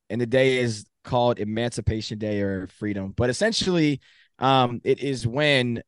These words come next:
the last set of slaves were free.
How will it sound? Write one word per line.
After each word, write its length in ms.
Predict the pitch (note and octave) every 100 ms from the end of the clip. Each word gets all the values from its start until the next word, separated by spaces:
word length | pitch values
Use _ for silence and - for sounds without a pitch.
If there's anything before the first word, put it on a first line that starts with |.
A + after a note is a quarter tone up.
| _
the 160 | A2+ A#2+
last 880 | A#2+ A#2+ C#3+ D#3+ E3 D#3+ - - -
set 320 | - D3+ -
of 140 | B2 A#2
slaves 840 | - B2 B2+ B2+ A#2 A2 G2+ - -
were 320 | F2+ G#2+ G#2
free. 800 | G2 - A2+ A2+ B2 B2 G#2+ D2+